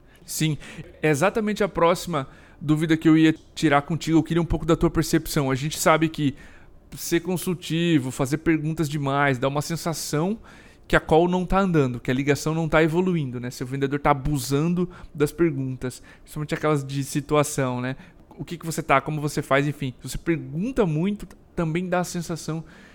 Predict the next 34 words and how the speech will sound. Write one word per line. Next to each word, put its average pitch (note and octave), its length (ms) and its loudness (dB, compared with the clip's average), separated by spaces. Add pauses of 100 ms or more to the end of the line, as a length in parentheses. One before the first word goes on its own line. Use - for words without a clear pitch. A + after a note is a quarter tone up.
(180)
de D#3 480 -2
que D#3+ 280 2
a, E3 80 4 (340)
a C#3+ 60 2
ligação D3+ 400 2
não E3+ 120 0
tá E3+ 120 2
andando, D#3+ 360 2
mas D#3+ 140 -2
se - 80 -10
você D3+ 220 -4
empurra D#3+ 440 0
demais, C3 560 -2 (320)
dá C#3+ 140 2
a C#3+ 40 6
impressão D3 280 -2
que C3+ 80 -8
você C#3 160 -8
tá D3 100 -2
enganando, C#3+ 720 2
se C3 140 -2
a C3+ 60 2
venda C#3 260 0
é C#3 60 4
empurrada, C3+ 760 -2 (400)
enfim. D3 400 -2 (1120)
Qual A#3 140 8
que A#3 100 -4
é F#4+ 60 4
o - 20 2
balanço E3+ 640 6
entre D3 540 0 (120)
boas E3 440 4
perguntas E3+ 1000 4